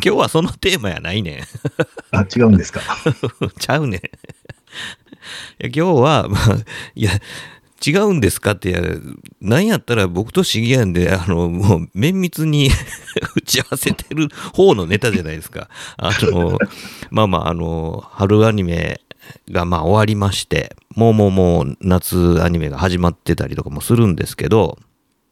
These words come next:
Speaker 2: はい。
Speaker 1: まあ、その中で、まあ、僕とシゲアンが、まあ、あの、追っかけて、結局、まあ、最後までちゃんと、あの、見と-、見通せたというか、見納めれたという、まあ、作品についてちょっと語ろうかなっていうことで、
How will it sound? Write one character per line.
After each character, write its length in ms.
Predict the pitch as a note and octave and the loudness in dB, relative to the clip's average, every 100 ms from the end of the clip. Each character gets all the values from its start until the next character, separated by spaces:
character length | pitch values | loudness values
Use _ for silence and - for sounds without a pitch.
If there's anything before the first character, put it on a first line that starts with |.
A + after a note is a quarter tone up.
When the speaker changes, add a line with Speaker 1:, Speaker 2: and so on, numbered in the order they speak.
| _ | _
Speaker 2:
は 180 | G2+ D#2+ | -2 -2
い。 80 | C#2+ C#2 - - - - _ _ _ | -6 -16 -20 -20 -20 -20 _ _ _
Speaker 1:
ま 80 | A#2 | -4
あ、 40 | |
そ 120 | A#2 F3 | 0 2
の 80 | |
中 180 | C#3+ F2 | 0 -2
で、 100 | F2 | -6
ま 160 | F2 F2 | -4 -4
あ、 40 | |
僕 180 | E2 D#2+ | -6 -6
と 260 | G2+ F#2+ F2+ | 0 0 0
シ 200 | - F2 | -2 0
ゲ 140 | E2+ | 2
ア 80 | E2+ | 0
ン 80 | E2 | 0
が、 240 | A2 G2 | 0 2
ま 480 | F2 E2+ D#2 D2 - | 0 0 -2 -6 -6
あ、 80 | D#2 | -4
あ 60 | |
の、 680 | D2 D2 C#2+ C#2 - - - - - - | -4 -4 -6 -8 -8 -8 -10 -14 -8 -2
追 100 | F2+ | -2
っ 60 | |
か 140 | - D#2 | -2 -8
け 120 | D#2+ | -6
て、 240 | - C#2+ | -6 -6
結 160 | - D3+ | -4 -2
局、 180 | F#3 D#3 | -2 0
ま 80 | |
あ、 60 | A2 | -2
最 180 | G2 G#2 | 0 0
後 80 | F#2+ | 0
ま 80 | |
で 80 | E2 | -2
ち 80 | - | -4
ゃ 60 | F2+ | -4
ん 40 | |
と、 300 | - D#2 - - - | -2 -4 -6 -14 -8
あ 180 | - - | -4 -4
の、 400 | D2 C#2 D2 - | -4 -8 -8 -2
見 180 | F2 E2+ | 0 2
と-、 320 | F2+ F2+ G1+ _ _ _ - G#2 - | 2 0 -4 _ _ _ -20 -20 -6
見 200 | F#2+ F#2+ | -2 2
通 220 | G2+ F#2+ | 2 2
せ 160 | - F2+ | -2 -6
た 120 | - | -10
と 140 | - | -10
い 40 | - | -8
う 40 | |
か、 280 | - - - _ - - - - - _ | -6 -6 -8 _ -20 -20 -20 -20 -20 _
見 140 | - G2+ | 2 4
納 280 | F2+ F#2+ F2 | 4 4 4
め 200 | F2 D#2 | 4 2
れ 120 | D#2+ | -2
た 160 | D2 | -4
と 160 | C#2+ D2 | -6 -4
い 100 | D2 | -2
う、 360 | D#2 D#2 D#2 D2+ | 0 0 -2 -2
ま 160 | D#2 | -2
あ、 40 | C#2+ | -4
作 260 | - - | -6 -6
品 400 | D#2+ D#2+ D#2 D#2 | -4 -2 -2 0
に 140 | D#2 D#2+ | -2 -2
つ 120 | - | -4
い 60 | - | -4
て 100 | - | -4
ち 60 | |
ょ 40 | D2+ | -4
っ 20 | |
と 80 | - | -6
語 260 | - - | -6 -4
ろ 100 | E2 | -2
う 40 | D2 | -2
か 100 | - | 0
な 140 | F2+ | -2
っ 20 | |
て 140 | G2 - | -2 -4
い 120 | D2 | -6
う 100 | D2 | -6
こ 120 | - | -8
と 140 | - - | -8 0
で、 320 | B2+ F2+ | 2 2